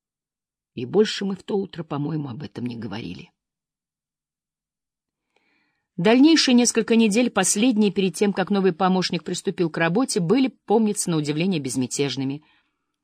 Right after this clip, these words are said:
Может быть, мы с Томми нарочно старались проявлять друг другу побольше доброты.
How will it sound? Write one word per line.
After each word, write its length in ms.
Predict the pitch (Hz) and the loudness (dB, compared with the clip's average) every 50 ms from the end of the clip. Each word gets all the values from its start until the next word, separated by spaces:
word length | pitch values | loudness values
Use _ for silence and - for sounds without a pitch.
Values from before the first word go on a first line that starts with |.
| _ _ | _ _
Может 220 | - 240 233 226 | 0 0 0 0
быть, 160 | 208 226 - - | -2 -2 -2 0
мы 240 | 214 220 220 214 | 0 2 2 0
с 120 | 214 - - | -2 -4 -2
Томми 400 | - 208 208 202 202 202 185 - _ _ _ _ _ _ _ _ _ _ _ _ _ _ | -2 0 0 2 0 0 -2 -6 _ _ _ _ _ _ _ _ _ _ _ _ _ _
нарочно 420 | - 185 208 233 285 269 - - 156 | 0 0 2 2 2 0 0 -2 -4
старались 440 | - - 151 147 147 139 135 - | -2 -2 -2 -2 -2 -2 -4 -6
проявлять 420 | - - 151 156 151 147 151 143 143 | -6 -4 -4 -2 -2 -2 -2 -4 -4
друг 200 | 139 147 151 147 | -4 -6 -6 -4
другу 240 | 147 143 139 131 127 | -4 -6 -6 -6 -6
побольше 440 | - 143 139 143 135 131 - - | -6 -4 -2 -2 -2 -4 -4 -6
доброты. 500 | 147 139 139 139 139 139 - - 139 147 | -6 -6 -6 -6 -8 -8 -8 -10 -12 -12